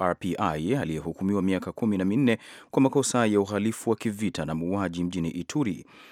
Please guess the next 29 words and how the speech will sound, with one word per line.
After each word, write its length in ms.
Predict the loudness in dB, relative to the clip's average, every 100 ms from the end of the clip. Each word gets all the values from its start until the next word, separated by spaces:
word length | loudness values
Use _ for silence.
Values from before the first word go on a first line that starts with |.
| -20 -4
I 160 | 2 2
C 160 | 2 0
C 200 | 0 0
ilisema 580 | 0 0 -2 0 0
tarehe 200 | 0 0
kumi 220 | 0 0 0
na 80 |
tatu 360 | 0 -2 -2 -2
Oktoba 360 | -2 -2 -2 -2
mwaka 240 | -2 -6
huu, 300 | -2 -2 0
I 140 | -2 -2
C 140 | -4
C 300 | -2 2 2 0 -16 -20 -20 -20 _ _
ilisema 480 | -8 -4 0 0 0
kwamba 460 | 2 4 4 4 2
kiongozi 400 | 0 0 0 -2
huyo 480 | 2 4 4 2 -2
ameyatambua 920 | 0 2 2 0 0 -2 0 -2 0
makosa 360 | 0 0 -2 -2
yake 240 | -2 -2
na 100 | -4
tarehe 260 | -4 -2 -2
kumi 280 | 0 0 2
na 100 | 2
nane 360 | 2 2 0 -2
Januari 520 | -4 -2 0 -2 -2
mwakani 500 | -6 -6 -2 0 0 -4 -20 -6
ataachiliwa. 840 | -2 0 0 -2 -2 -4 -6 -8